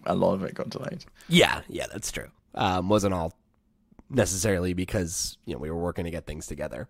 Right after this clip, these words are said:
Speaker 2: Um, but yeah, you know, it's, it's hindsight's twenty twenty, right? For sure. But yeah, you were right.
Speaker 1: Mm-hmm.
Speaker 2: You were definitely right. It was, it was the right move. It was, it was the right time. And you had wanted to do it for a while,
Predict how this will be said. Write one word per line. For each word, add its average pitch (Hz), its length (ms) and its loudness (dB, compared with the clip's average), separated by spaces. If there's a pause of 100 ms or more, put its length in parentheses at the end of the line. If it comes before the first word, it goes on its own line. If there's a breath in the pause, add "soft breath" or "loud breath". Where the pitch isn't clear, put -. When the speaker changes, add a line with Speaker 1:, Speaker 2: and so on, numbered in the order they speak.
Speaker 2:
Um, 71 480 -6 (240)
but 208 140 12
yeah, 92 260 2
you 117 180 -2
know, 73 180 -4
it's, - 280 -6
it's - 320 -2 (240 soft breath)
hindsight's 208 420 12
twenty 131 240 8
twenty, 107 300 6
right? 110 240 6
For 117 100 4
sure. 101 360 4
But 104 220 2
yeah, 117 100 6
you 170 180 8
were 320 80 10
right. 220 180 10
Speaker 1:
Mm-hmm. 107 160 2
Speaker 2:
You 165 100 8
were 185 60 10
definitely 185 280 6
right. 98 200 4
It 104 60 4
was, 113 240 4
it 123 80 6
was 127 140 6
the 143 120 8
right 151 220 10
move. 147 400 10
It 120 60 8
was, 120 340 6 (300 soft breath)
it 110 60 2
was 113 120 6
the 120 100 8
right 123 200 10
time. 117 540 6 (140)
And 104 380 6 (180 loud breath)
you 240 140 10
had 302 80 12
wanted 160 320 12
to 135 80 -2
do 135 200 10
it 123 100 2
for 135 100 10
a 131 80 12
while, 135 400 12